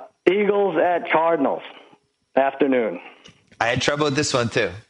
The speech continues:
Speaker 2: I have Cards by two and a half.
Speaker 1: Well, all right, you had trouble. All your trouble you have. You're, you're, you're cheating. You, how much
Speaker 2: I'm
Speaker 1: trouble
Speaker 2: not
Speaker 1: you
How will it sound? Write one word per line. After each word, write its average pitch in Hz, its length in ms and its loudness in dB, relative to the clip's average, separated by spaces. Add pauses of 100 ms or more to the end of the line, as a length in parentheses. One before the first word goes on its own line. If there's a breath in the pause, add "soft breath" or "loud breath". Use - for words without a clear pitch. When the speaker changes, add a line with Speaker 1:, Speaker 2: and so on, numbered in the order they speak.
(1600)
Speaker 2:
I 117 60 2
have 120 160 -2
Cards 143 280 -2
by 131 140 0
two 131 260 -2
and 120 80 0
a 110 40 0
half. 87 300 -2
Speaker 1:
Well, 117 120 2
all 110 260 2
right, 85 160 0
you 120 100 2
had 117 140 0
trouble. 85 320 0
All 135 260 2
your 139 200 0
trouble 101 280 0
you 90 80 -2
have. 90 280 -2
You're, 143 120 2
you're, 208 340 0
you're 233 120 0
cheating. 208 520 0
You, 147 260 2
how 180 160 2
much 208 180 0
Speaker 2:
I'm - 60 0
Speaker 1:
trouble 139 160 4
Speaker 2:
not 151 80 4
Speaker 1:
you 131 60 2